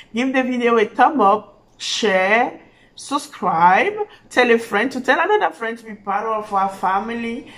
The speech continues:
And I will see you in my next one. Take care of yourself, because by doing so, you take care of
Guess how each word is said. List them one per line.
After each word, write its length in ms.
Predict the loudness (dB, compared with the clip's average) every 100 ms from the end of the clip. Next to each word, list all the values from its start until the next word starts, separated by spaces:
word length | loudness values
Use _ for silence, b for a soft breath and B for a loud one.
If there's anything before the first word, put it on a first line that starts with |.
| B B B
And 180 | -6 -2
I 140 | -2
will 80 | -4
see 300 | -10 -12 -10
you 100 | -8
in 100 | -6
my 100 | -6
next 380 | -6 -6 -6 -6
one. 300 | -4 -4 -8 B B -10
Take 140 | -8
care 160 | -2 -2
of 120 | 0
yourself, 540 | -4 -4 2 4 2
because 300 | -2 -4 -4
by 200 | 0 0
doing 280 | 0 -2 -2
so, 160 | -2 -4
you 160 | -4
take 200 | -6 -4
care 160 | 0 0
of 200 | 0 -8